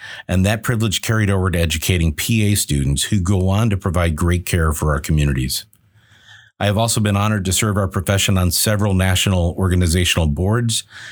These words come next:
and committees, including my role as president for the Physician Assistant Education Association and as director at large for the National Commission on Certification of Physician Assistants. These two organizations gave me plenty of opportunities to grow as a professional,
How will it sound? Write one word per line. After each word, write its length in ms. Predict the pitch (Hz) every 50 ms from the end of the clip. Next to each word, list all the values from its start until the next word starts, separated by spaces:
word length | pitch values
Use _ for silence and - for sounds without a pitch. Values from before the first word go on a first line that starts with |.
| - -
and 220 | _ 90 92 95 87
committees, 540 | - - 98 101 113 110 90 78 73 65 76
including 420 | 82 82 - - 107 98 101 101
my 100 | 95 90
role 380 | 92 82 92 95 98 95 92 78
as 160 | 92 90 -
president 580 | - - - 123 120 101 80 67 69 65 - - _ - - - - - _
for 100 | - 92
the 100 | 87 78
Physician 480 | - 92 85 76 98 95 - - 98
Assistant 460 | 92 90 - 110 98 - - 95 85
Education 560 | 87 92 85 76 76 - - 98 90 - 95 85
Association 920 | 82 78 - 82 76 73 - - 71 67 67 - - 80 92 117 120 - - - - - - - - - - -
and 120 | 110 107
as 140 | 110 104 98
director 400 | - - 104 101 107 110 - 127
at 80 | 120 110
large 320 | 95 92 92 90 90 90
for 140 | - - 101
the 80 | 95 92
National 420 | 90 90 87 87 - - 92 85
Commission 480 | - - 95 85 80 - - 90 80 78
on 200 | 73 85 87 82
Certification 800 | - - 95 87 82 78 78 - 87 85 82 - - 85 80 73
of 260 | - 80 80 76 76
Physician 420 | - 90 76 71 78 - - 76 71
Assistants. 600 | 69 - - 78 73 - 67 60 57 - - - - _ _ _ _ _ _ _ _ _ _ _ _ _
These 220 | - 127 143 139 -
two 160 | - 147 143
organizations 800 | 143 127 120 113 117 107 101 85 101 101 98 - - 104 95 87
gave 320 | 85 - 98 95 98 82
me 120 | 87 98 92
plenty 320 | 95 - - 120 127 135
of 120 | 131 113 113
opportunities 640 | 107 104 - 95 - - 104 92 92 90 85 -
to 80 | - 90
grow 240 | 76 85 90 87 87
as 100 | 82 78
a 60 | 78
professional, 640 | - - 76 - 85 80 - - - 64 - - -